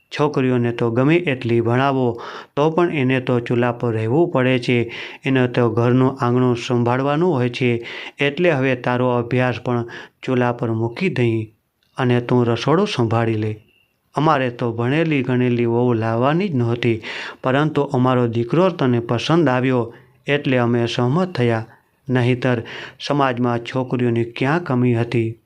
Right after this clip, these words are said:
હવે સાસુના મોઢેથી આવી વાતો સાંભળીને નિર્જાનું હૃદય છીણ થઈ ગયું અને એ વિચારવા લાગી કે, "મને તો એવું લાગતું હતું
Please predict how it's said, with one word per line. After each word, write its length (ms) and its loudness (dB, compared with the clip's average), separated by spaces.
હવે 180 2
સાસુના 640 0
મોઢેથી 540 0
આવી 340 0
વાતો 380 0
સાંભળીને 680 2
નિર્જાનું 680 2
હૃદય 340 2
છીણ 380 -2
થઈ 240 0
ગયું 400 2
અને 140 2
એ 240 0
વિચારવા 560 0
લાગી 480 -2
કે, 100 -2
"મને 340 2
તો 140 0
એવું 300 0
લાગતું 540 0
હતું 340 -2